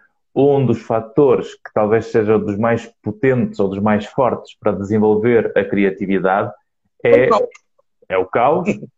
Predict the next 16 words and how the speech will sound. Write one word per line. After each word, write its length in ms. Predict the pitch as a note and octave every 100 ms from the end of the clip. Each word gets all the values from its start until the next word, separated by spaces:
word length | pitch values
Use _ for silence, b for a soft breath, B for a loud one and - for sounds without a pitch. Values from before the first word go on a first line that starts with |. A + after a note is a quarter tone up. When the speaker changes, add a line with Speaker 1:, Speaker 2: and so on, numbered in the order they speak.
| _ _
Speaker 1:
e, 360 | C#3+ D3+ E3 E3+
eh, 400 | D#3+ D#3 D#3+ -
o, 240 | D#3 - D3+
o 40 |
aborrecimento, 720 | C3+ D#3 - - D#3+ D3 B2
ou 60 | A#2+
seja, 260 | B2 A2+ - B2+
as 100 | B2
coisas 220 | D3+ C#3
estarem 260 | C#3+ C3 B2+
demasiado 720 | C3 D3+ A2+ B2 A2+ G#2 G#2
rotineiras 840 | G#2+ B2 A#2 G#2+ A#2 A#2+ G#2 G#2
ou 80 | G#2
demasiado 420 | A2 G#2 A2 G#2+
estáticas, 680 | - - G#2 G#2+ B2 C#3+ C#3+ - _ _ _ -
que 300 | C#3 D#3 -